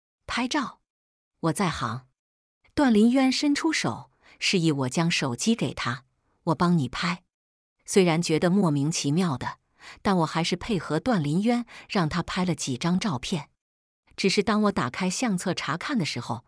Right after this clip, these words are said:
实在没忍住皱眉嫌弃：“大哥，你怎么拍的？你看这张，我都眨眼了。还有这张，怎么还糊了呢？你是不是没聚焦啊？还有这张，你拍得我五五身了。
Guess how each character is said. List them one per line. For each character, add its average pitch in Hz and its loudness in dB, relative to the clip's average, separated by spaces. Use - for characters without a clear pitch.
实 - 2
在 262 0
没 185 4
忍 160 0
住 160 0
皱 175 0
眉 131 0
嫌 123 -4
弃 - -6
：“大 247 0
哥， 302 -2
你 247 6
怎 214 2
么 135 2
拍 294 -4
的？ 208 -6
你 196 2
看 180 -2
这 175 0
张， 156 -4
我 170 0
都 247 -2
眨 190 0
眼 170 -2
了。 113 -8
还 - -2
有 240 2
这 196 0
张， 185 -4
怎 175 2
么 165 0
还 170 -4
糊 143 -6
了 208 0
呢？ 208 0
你 220 6
是 - 0
不 269 0
是 - 0
没 226 2
聚 262 -2
焦 269 -2
啊？ 214 -6
还 220 0
有 185 2
这 170 -2
张， 135 -4
你 180 2
拍 226 -2
得 214 2
我 151 2
五 196 0
五 131 -2
身 170 0
了。 143 -4